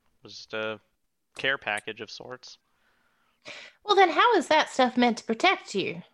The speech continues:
Speaker 2: I
Speaker 1: Uh,
Speaker 2: point at the metallic liquid that you had.
Speaker 1: Oh, well, it's probably a combination, and he, he reaches into his satchel and pulls out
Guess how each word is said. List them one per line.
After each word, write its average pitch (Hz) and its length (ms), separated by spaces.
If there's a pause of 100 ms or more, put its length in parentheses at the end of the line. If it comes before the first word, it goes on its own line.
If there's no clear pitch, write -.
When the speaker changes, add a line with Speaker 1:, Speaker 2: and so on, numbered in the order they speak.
(2250)
Speaker 2:
I 180 100
Speaker 1:
Uh, 143 160
Speaker 2:
point 160 220
at 160 120
the 160 100
metallic 160 500
liquid 151 400 (320)
that 180 140
you 160 140
had. 160 280 (2250)
Speaker 1:
Oh, 147 280
well, 160 240
it's 151 180
probably 190 340
a 120 120
combination, 101 1000
and 107 180
he, 113 240 (380)
he 117 140
reaches 110 320
into 104 200
his 95 440 (260)
satchel 98 540
and 98 120
pulls 101 240
out 92 220